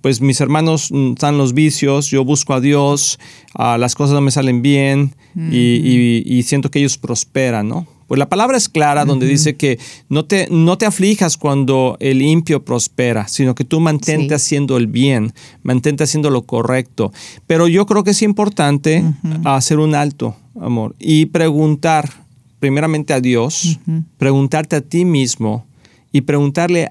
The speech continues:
Speaker 1: a alguien más o dos o tres personas que están a tu alrededor y decirle, "¿Qué crees que está pasando en mi vida? ¿Qué crees que, eh, no estoy haciendo bien o que
Speaker 2: Ujú.
Speaker 1: podría ser mejor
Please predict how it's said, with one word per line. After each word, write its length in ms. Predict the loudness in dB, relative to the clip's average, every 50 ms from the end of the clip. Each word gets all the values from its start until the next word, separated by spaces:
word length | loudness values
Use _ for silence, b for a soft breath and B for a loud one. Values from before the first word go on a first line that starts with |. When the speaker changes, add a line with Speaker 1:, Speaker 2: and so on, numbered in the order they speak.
| -6
Speaker 1:
a 240 | -6 -4 -2 0 0 0
alguien 300 | 0 0 0 0 2 2
más 360 | 2 2 0 0 -2 -2 -4
o 60 | -2
dos 200 | -2 -2 -2 -4
o 80 | -4 -4
tres 180 | -2 -4 -4
personas 460 | -2 -4 -4 -2 -2 -2 -2 -4 -4
que 80 | -4 -6
están 160 | -4 -2 -2 -2
a 40 | -2
tu 140 | -2 -4 -4
alrededor 560 | -4 -2 -2 -2 -2 0 0 -2 -2 -4 -6 B B B B B B B B
y 80 | 0 2
decirle, 560 | 2 2 2 2 2 2 2 2 0 0 -2 B B B B B B -4
"¿Qué 220 | 0 0 0 0
crees 380 | 0 0 0 2 2 0 0 -2
que 160 | -2 0 0
está 260 | 0 0 -2 -4 -2
pasando 400 | -2 -2 -2 0 0 0 2 2
en 80 | 2 2
mi 120 | 2 2
vida? 420 | 2 2 2 4 2 2 0 -4 -6 -12 -20 _ -20 -8
¿Qué 200 | -2 0 0 0
crees 400 | 0 -2 0 0 0 0 0 -2
que, 500 | -4 -2 0 2 2 2 2 0 -2 -6 _ -12
eh, 320 | -6 -2 0 0 0 0 -2 -4 -4
no 200 | -4 0 0 2 0
estoy 240 | 0 0 0 0 0
haciendo 400 | 0 0 -2 -2 -2 0 -2 0
bien 560 | 0 2 2 2 2 0 -2 -2 -4 -4 -6
o 160 | -4 -4 -4
que 120 | -2 -2 -2
Speaker 2:
Ujú. 80 | 0
Speaker 1:
podría 360 | 0 0 2 2 2 2 2 0
ser 300 | 0 0 -2 0 0 0
mejor 640 | -2 -2 -2 -4 -4 -2 0 0 2 0 0 -2